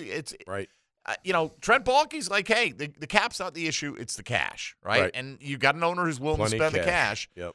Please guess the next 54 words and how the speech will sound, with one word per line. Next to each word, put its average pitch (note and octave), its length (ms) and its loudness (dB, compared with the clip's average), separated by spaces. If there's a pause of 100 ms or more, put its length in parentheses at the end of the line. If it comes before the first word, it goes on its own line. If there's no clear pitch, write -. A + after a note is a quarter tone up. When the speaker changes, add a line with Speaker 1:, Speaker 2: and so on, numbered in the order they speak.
(160)
Speaker 1:
So G#3+ 120 4
I'm A3+ 320 6 (200)
sure C4 320 2
they A#3+ 120 6
can D3+ 640 2 (720)
get D3+ 220 4
it D#3 240 0 (840)
to F#3+ 120 -4
the E3+ 100 -4
cap, D3 360 2
under C#3+ 180 0
the B2+ 60 -10
cap, C3 320 0
where B2+ 120 -4
they B2 140 -2
need B2 220 -6
to G2+ 80 -10
be, C3 260 -2
but A2 140 -8
the G#2 60 -16
question B2 420 -4
is, G#2 160 -4
at G2 160 -4
what G#2 200 -2
expense, - 680 -8
right? F#2+ 200 -4
Speaker 2:
Yep. G2+ 80 -2
Speaker 1:
Like, A2 220 -2
okay, C#3+ 380 2 (440)
Speaker 2:
We A#2 140 -4
gotta G#2 220 2
Speaker 1:
we'll, D3 240 -4
we'll D#3 140 0
Speaker 2:
get - 80 4
Speaker 1:
let F#3 100 4
Speaker 2:
rid C#3 120 6
Speaker 1:
Shaq F#3 140 8
Speaker 2:
of - 80 -2
Speaker 1:
Griffin F#3 300 0
go, C3+ 140 2
Speaker 2:
Yep. A2 60 -2
Speaker 1:
but B2+ 180 -4
you D#3+ 160 -8
start F3+ 280 0
getting F3+ 220 -2
into, D#3 440 0 (340)
you D3+ 60 -10
know, D3 220 2 (120)
Roy D#3 200 4
Robertson D#3+ 420 0
Harris, D#3 300 0
could D#3 240 -8
you D#3 60 -8
get D3+ 220 -2